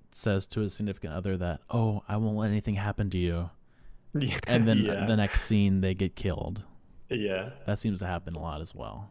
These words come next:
Speaker 1: Like, these
Speaker 2: Or
Speaker 1: empty
Speaker 2: e-, not even,
Speaker 1: promises.
Speaker 2: like, the content of that line, but oftentimes the way it's delivered, especially in cars, is they just get, like, blindsided mid-sentence.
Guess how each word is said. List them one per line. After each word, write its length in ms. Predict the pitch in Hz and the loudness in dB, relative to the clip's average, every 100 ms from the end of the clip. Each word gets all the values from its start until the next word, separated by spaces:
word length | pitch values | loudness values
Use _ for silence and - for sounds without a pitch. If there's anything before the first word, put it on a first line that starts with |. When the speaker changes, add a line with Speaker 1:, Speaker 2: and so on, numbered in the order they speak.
| - | -16
Speaker 1:
Like, 160 | - 95 | -14 -10
these 380 | 92 85 90 - | -8 -6 -8 -4
Speaker 2:
Or 200 | 135 131 | 2 2
Speaker 1:
empty 120 | 127 | 2
Speaker 2:
e-, 80 | 92 | 2
not 160 | 87 85 143 | 2 2 2
even, 60 | 160 | 0
Speaker 1:
promises. 180 | 170 139 | 0 -2
Speaker 2:
like, 220 | 113 113 | -2 -4
the 80 | 113 | -6
content 440 | - 98 - 131 | -4 -4 -2 -2
of 120 | 135 | 0
that 160 | 135 131 | -2 -2
line, 340 | 135 131 139 135 | 0 0 -2 -2
but 100 | 107 | -2
oftentimes 560 | 104 - - 110 107 | -2 -4 -6 -4 -2
the 60 | 110 | -2
way 160 | 101 101 | 0 -2
it's 140 | 95 | -2
delivered, 440 | 95 92 90 98 95 | -2 -2 -2 -2 -4
especially 440 | - 101 - 98 | -4 -4 -2 -4
in 80 | 98 | -2
cars, 560 | 98 92 95 127 - - - - - _ | -2 0 0 -2 -6 -16 -20 -20 -20 _
is 140 | - 107 | -4 -2
they 80 | 104 | -2
just 180 | 104 | -2
get, 80 | - | -2
like, 240 | 87 - - | -4 -6 -6
blindsided 680 | 101 92 95 - 101 104 | -4 -2 -4 -4 -2 -2
mid-sentence. 760 | 98 95 - 95 98 123 135 | -2 -4 -4 -4 -2 -4 -4